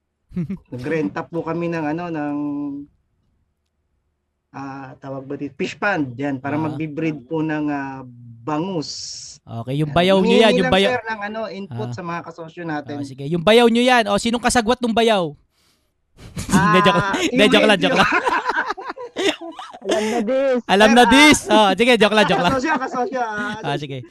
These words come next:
Speaker 1: Kwento, kwento.
Speaker 2: na, nakikinig po ako na madalas sa inyo.
Speaker 1: Ah,
Speaker 2: Nakikinig
Speaker 1: sige.
Speaker 2: ako madalas sa inyo.
Speaker 1: Mm, sige, sige.
Speaker 2: Alam
Speaker 1: Ara-, harapin natin kung saan
Speaker 2: Pero
Speaker 1: lokohan ang
Speaker 2: sin-,
Speaker 1: nangyari. Hindi, joke lang.
Speaker 2: sinugal, sinugal ko na lang kasi,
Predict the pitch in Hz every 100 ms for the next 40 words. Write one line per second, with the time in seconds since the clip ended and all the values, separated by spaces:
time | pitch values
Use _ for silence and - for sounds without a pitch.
0 | _ 202 240 262 285 285 247 214 180 262
1 | 277 302 311 302 311 254 311 294 294 277
2 | 254 254 262 247 233 233 254 220 127 131
3 | 135 123 151 196 208 185 190 202 220 320
4 | - - 494 123 120 113 - 165 214 196
5 | 208 214 185 226 269 254 285 294 285 302
6 | 269 254 240 233 220 226 220 208 196 175
7 | 185 170 165 285 359 262 254 233 247 247
8 | 247 240 240 220 220